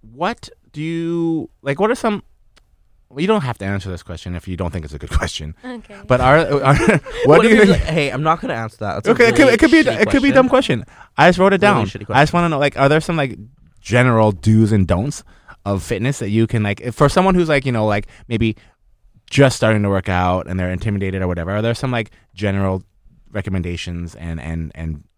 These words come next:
Speaker 1: disrecommendations or whatever
Speaker 2: Okay.
Speaker 1: that word is?
Speaker 2: I would say don't overthink the process.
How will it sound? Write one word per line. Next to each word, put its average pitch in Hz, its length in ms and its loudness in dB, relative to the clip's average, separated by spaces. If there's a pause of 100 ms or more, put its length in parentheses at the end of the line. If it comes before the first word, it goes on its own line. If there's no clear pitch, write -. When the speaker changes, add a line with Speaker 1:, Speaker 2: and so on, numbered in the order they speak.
(580)
Speaker 1:
disrecommendations 73 960 -14 (400)
or 73 60 -14
whatever 73 220 -10
Speaker 2:
Okay. 69 80 -12
Speaker 1:
that 60 60 -12
word 60 140 -14
is? - 160 -20 (560)
Speaker 2:
I 233 100 -8
would 254 160 -10
say 233 640 -8
don't 240 460 -6 (140)
overthink 208 760 -6
the 226 80 -10
process. 262 840 -6